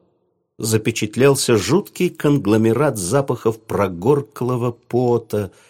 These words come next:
менструальной крови, влажных впадин под коленями и сведённых судорогой рук, смешанных с отработанным воздухом,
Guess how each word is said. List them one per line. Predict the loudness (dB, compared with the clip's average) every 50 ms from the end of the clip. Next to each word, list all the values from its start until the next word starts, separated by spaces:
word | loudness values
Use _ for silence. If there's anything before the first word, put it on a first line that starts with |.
| _ _ -4
менструальной | 0 0 2 2 0 -4 -4 -2 0 2 2 2 2 2 0 0 -2 -2
крови, | -6 -8 -6 -4 -2 0 0 2 2 2 0 0 -4 -6 -6 -8 _ _ _ _ _ _ -8
влажных | -4 0 2 2 2 2 0 0 -2 -2 -4 -6
впадин | -12 -20 -20 _ _ 0 0 2 2 0 0 -2 -2 -2
под | -2 -2 -2 -2
коленями | -2 -2 0 0 2 2 2 2 0 0 -2 -2 -4 -4 -6 -10 -16 _ _ _ _ -4
и | -4
сведённых | -4 -2 0 -2 0 2 2 2 2 2 -2 -2 -4
судорогой | -4 -2 -2 0 2 2 0 0 2 2 2 2 0
рук, | -2 -4 -4 -2 -2 -2 -2 -4 -8 _ -20 -20 _ _ _ _ _ _ -10
смешанных | -6 -2 2 2 2 2 2 0 0 0 0 -2 -2
с | -2
отработанным | -2 0 0 0 0 2 2 2 2 2 0 0 0 0
воздухом, | 2 2 2 2 2 0 0 0 2 0 0 0